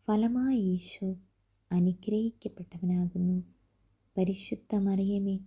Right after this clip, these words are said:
തമ്പുരാൻ്റെ അമ്മേ, പാപികളായ ഞങ്ങൾക്ക് വേണ്ടി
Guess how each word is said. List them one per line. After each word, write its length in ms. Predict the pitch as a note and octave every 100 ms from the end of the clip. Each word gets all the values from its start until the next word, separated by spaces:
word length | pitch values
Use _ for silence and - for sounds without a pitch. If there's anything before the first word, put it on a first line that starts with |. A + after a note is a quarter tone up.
| - _ _ _ _
തമ്പുരാൻ്റെ 760 | A3+ A#3 A#3 B3+ B3+ C4 B3+ G#3+
അമ്മേ, 340 | F#3 F3+ F#3 F#3 - _ _ _ _ _
പാപികളായ 760 | G3+ F#3+ F#3 G#3 G#3 G#3+ G#3+ A3+ A3+
ഞങ്ങൾക്ക് 520 | G3 F#3 G3 - G#3+
വേണ്ടി 380 | F#3 F3+ F3